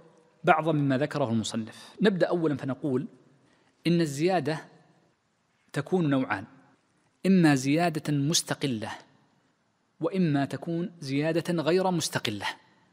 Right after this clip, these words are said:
وغالب الزيادة على النص تكون في العبادات، ولذلك عبر المصنف بمسألة العبادات، وإلا فإن هذه المسألة ترد أيضًا في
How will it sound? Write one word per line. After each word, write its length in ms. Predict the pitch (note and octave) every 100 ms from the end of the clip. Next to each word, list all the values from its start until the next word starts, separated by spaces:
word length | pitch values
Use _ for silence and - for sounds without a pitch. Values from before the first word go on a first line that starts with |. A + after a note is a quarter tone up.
| _ _ _ _ _
وغالب 440 | C#3+ C3 F#3 D3 B2 - - - _ _ _ _ E3
الزيادة 540 | C3 B2+ D#3 D#3+ C#3+
على 160 | A#2+ C3
النص 580 | C3 D#3+ - - - - _ _ _ _
تكون 280 | - - E3+
في 100 | D3
العبادات، 560 | G3 C#3+ A#2 G#2 - - - _ _ _ _ _ _ _ _ _ _ _ _ -
ولذلك 420 | C3+ C#3+ E3+ D#3
عبر 320 | C3+ D#3+ D3+
المصنف 580 | C#3+ C#3 D#3 E3 E3+ - - _ _ _ _
بمسألة 1300 | C#3+ C#3+ C#3+ C#3 D3 - - _ _ C#3 - F3+ E3+ E3 - - _ _ _ _ _ _ _ _ _ _ _ _ -
العبادات، 640 | D#3+ C3+ A#2+ A#2 G#2 - - - _ _ _ _ _ _ _
وإلا 340 | E3 G3 E3 D3
فإن 320 | - F3 D#3
هذه 240 | C#3 F3+
المسألة 300 | D3 D#3 D#3+
ترد 260 | C#3 D#3 D3+
أيضًا 240 | D#3 C#3
في 380 | B2+ - D#3+ E3+